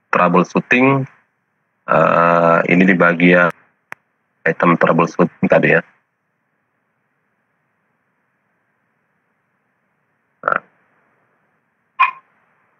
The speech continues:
Troubleshooting control panel item is, has a number of build script that are used to identify the solve common problem with many Windows component.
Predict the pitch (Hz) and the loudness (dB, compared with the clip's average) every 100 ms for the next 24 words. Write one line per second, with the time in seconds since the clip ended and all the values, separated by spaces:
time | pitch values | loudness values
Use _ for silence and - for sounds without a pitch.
0 | _ _ _ _ - - _ _ _ _ | _ _ _ _ -18 -18 _ _ _ _
1 | - _ _ _ - 95 104 113 120 117 | -20 _ _ _ -4 -2 0 -2 0 0
2 | 113 113 110 113 113 107 131 139 135 117 | 2 2 0 -2 0 -2 0 0 0 -2
3 | 92 - _ _ - 113 117 - 110 107 | -4 -14 _ _ -2 -2 -2 -2 2 2
4 | 113 113 120 117 101 98 - 107 107 104 | 2 0 0 0 0 -2 -2 -2 0 -2
5 | - - - 117 127 _ _ _ - 95 | -8 -14 -4 -2 -2 _ _ _ -4 -4
6 | - 92 92 87 90 - _ 98 92 98 | -2 0 2 0 -2 -6 _ -4 0 0
7 | 95 - 92 85 85 82 85 85 80 - | 0 -2 0 2 0 -2 -2 0 -2 0
8 | 82 - 87 95 104 104 - 101 95 101 | -2 -2 -2 0 0 0 -2 0 2 0
9 | 101 90 - 87 85 82 82 82 - - | 0 -2 0 0 0 -2 -2 -2 -2 -4
10 | - 78 80 | -2 0 0